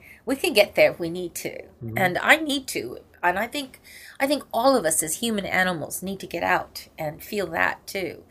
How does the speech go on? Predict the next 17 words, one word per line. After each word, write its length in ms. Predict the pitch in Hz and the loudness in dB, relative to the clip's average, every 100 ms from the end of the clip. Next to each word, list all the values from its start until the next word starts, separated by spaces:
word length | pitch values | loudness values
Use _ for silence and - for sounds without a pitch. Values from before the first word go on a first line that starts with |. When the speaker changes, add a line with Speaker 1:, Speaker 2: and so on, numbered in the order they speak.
| - | -12
Speaker 2:
Mm. 160 | 220 196 | -10 2
Speaker 1:
But 120 | 277 | 4
there's 200 | 320 311 | 6 6
also 340 | 311 320 - 190 | 8 8 6 4
wonderful 760 | 165 180 247 302 294 - 160 | 2 4 10 10 10 2 -2
parks 480 | - 185 190 190 - | 0 2 2 2 0
here. 420 | 202 190 185 196 - - - - | 2 2 2 0 -6 -20 -20 -6
There's 160 | 233 233 | -2 -2
great 360 | - 285 - - | 4 6 6 2
places 560 | 196 165 - 143 - | 0 0 -2 -4 -8
to 100 | - | -6
explore. 840 | 151 - - - 214 214 214 208 214 - - - | -4 -2 -4 -2 0 2 2 0 -2 -14 -18 -8
There's 220 | - - | 0 0
trails. 680 | - - 285 277 262 254 240 | 0 4 6 8 6 2 0
There's, 340 | 180 180 - - | 0 0 -2 0
you 60 | |
know, 300 | 240 175 160 | 2 2 0